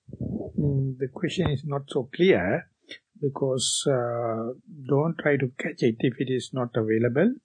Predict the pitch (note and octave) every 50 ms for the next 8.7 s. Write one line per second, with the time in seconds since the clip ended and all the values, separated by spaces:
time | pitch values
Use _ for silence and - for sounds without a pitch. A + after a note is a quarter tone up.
0 | _ _ - G2+ G2+ G2+ G#2+ G#2+ - - A2+ - - A2+ G#2+ G#2+ - A#2 A#2 A#2+
1 | D#3 F#3+ F#3+ A2 G2 A2+ - - - _ _ _ _ - _ _ - - E3+ C#3
2 | A#2+ B2 B2+ A#2+ F3+ G3+ G3 - - F#3 D#3+ B2 A2+ A2 G#2+ G2+ B2 E3+ - -
3 | - - - _ _ _ _ _ _ _ _ _ _ _ _ _ _ _ D3 C#3+
4 | C3 C3+ B2+ B2+ B2 B2 A#2+ A#2+ A#2 A2+ A#2 A2+ A2+ A2+ A2+ A2+ A2+ A2+ A#2 A2+
5 | - _ _ _ _ _ _ _ _ C#3 C3+ B2 C3 C3+ C3 - - F#3 G3 G3+
6 | F3+ - - - - F3 A#2 G2+ G#2 - _ _ _ _ _ _ _ _ _ _
7 | _ _ _ _ - C3+ A#2+ B2+ C#3 C#3 C3+ C3+ C#3+ C3+ C#3+ - - C#3+ B2+ -
8 | E3 D#3 C#3 C3+ C#3+ C#3 - - - - C3+ - -